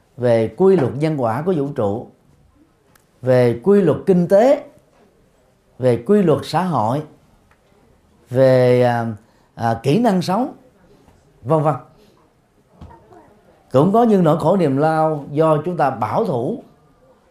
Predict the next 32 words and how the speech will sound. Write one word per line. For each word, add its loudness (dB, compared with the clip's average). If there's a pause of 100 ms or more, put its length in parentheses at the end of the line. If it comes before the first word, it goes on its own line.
(560)
tức -6
là 2
không -6
chịu -4
thay -4
đổi, -4 (640)
không -4
cập -4
nhật, -2 (440)
không -6
làm -2
mới, -2 (1160)
không -2
có 0
tiến -2
bộ. -4 (400)
Chúng -10
ta 0 (420)
cứ 2
thủ -2
cụ -2 (120)
về 0
những -2
cái 0
lạc -2
hậu, -4 (160)
yếu 0
kém 0 (480)
của -6
bản -4
thân -4
mình. -4